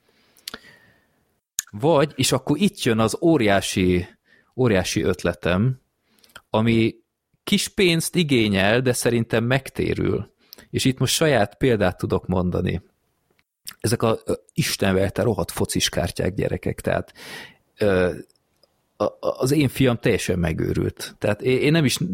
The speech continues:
nem is nagyon néztünk, ö, focit, de nem tudom,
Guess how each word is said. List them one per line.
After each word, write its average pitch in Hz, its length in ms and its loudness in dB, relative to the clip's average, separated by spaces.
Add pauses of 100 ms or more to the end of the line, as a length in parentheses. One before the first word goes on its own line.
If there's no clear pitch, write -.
(280)
nem 147 140 2
is 120 100 -2
nagyon 107 260 2
néztünk, 90 640 0
ö, 95 320 0
focit, - 680 -4 (560)
de 101 420 2 (1300)
nem 127 200 0
tudom, 95 440 -2